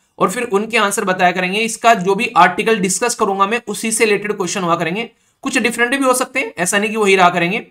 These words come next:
तो कोशिश क्या करेंगे कि कई सारे क्वेश्चन रेगुलरली हम लोग डिस्कस कर लें,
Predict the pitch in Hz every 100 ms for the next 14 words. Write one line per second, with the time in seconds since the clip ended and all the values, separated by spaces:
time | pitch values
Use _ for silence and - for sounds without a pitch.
0 | _ _ - 226 220 247 269 233 220 226
1 | 226 240 - 202 226 226 226 226 196 -
2 | 208 - 175 180 185 202 214 180 190 180
3 | 185 196 175 175 233